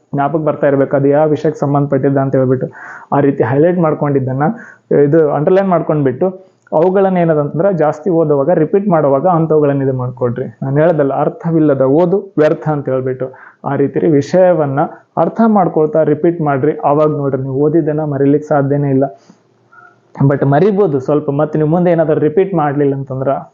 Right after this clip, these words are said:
ನಾವು ಯಾವ್ದನ್ನ ಜಾಸ್ತಿ ರಿಪೀಟ್ ಮಾಡ್ತಾ, ಮಾಡ್ತಾ ಇರ್ತೀವಿ, ಆ ವಿಷಯ ನಮಗ್ ಮರ್ತೇ ಹೋಗಂಗಿಲ್ಲ. ನೀವು ನೋಡ್ರಿ, ಅದೇ ಒಂದ್ ವೇಳೆ ನೀವು ಯಾವ್ದನ್ನ ಅದನ್ನ ಕೇರ್ಲೆಸ್ ಮಾಡ್ಕೋತ ಹೋಗ್ತೀರಿ, ಅದು ನಿಮ್ಲಿಂದ ದೂರ ಆಕೋತ ಹೋಗ್ತಾ ಇರ್ತದ.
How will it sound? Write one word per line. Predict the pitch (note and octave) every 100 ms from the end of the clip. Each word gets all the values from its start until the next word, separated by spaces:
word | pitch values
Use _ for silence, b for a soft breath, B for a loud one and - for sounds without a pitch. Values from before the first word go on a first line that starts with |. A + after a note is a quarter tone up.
| _
ನಾವು | D3+ C#3
ಯಾವ್ದನ್ನ | C#3+ C3+ E3 E3+ F3
ಜಾಸ್ತಿ | D#3+ D#3+ - E3+
ರಿಪೀಟ್ | D3+ F3 E3+
ಮಾಡ್ತಾ, | D#3+ D#3 D#3+ D#3
ಮಾಡ್ತಾ | D3 D3 D3
ಇರ್ತೀವಿ, | D#3 D3+ B2+ D#3+ B B _
ಆ |
ವಿಷಯ | F#3 F#3+ G3+
ನಮಗ್ | F#3+ F#3+ E3+
ಮರ್ತೇ | E3+ G3+
ಹೋಗಂಗಿಲ್ಲ. | F#3+ D#3+ D3+ C3+ B2 - - _ _ D#3
ನೀವು | C#3+
ನೋಡ್ರಿ, | C#3+ F3 C#3+ B B B -
ಅದೇ | D3+ G#3
ಒಂದ್ | G3 D#3
ವೇಳೆ | C3 C3 E3+ F#3+ - _
ನೀವು | D3
ಯಾವ್ದನ್ನ | C#3+ C3+ F3+ G3 G#3+ G#3+
ಅದನ್ನ | G#3 G#3+
ಕೇರ್ಲೆಸ್ | G#3 F#3+ E3+ F#3 F#3
ಮಾಡ್ಕೋತ | F#3 E3 E3 F3
ಹೋಗ್ತೀರಿ, | D#3+ D3+ D3+ D3+
ಅದು | - E3
ನಿಮ್ಲಿಂದ | F3 F3 D#3+ D#3+
ದೂರ | D#3+ C#3 D3+
ಆಕೋತ | C#3+ C#3 C#3+ C#3
ಹೋಗ್ತಾ | B2+ -
ಇರ್ತದ. | C3+ C3 C3+ C3+ C#3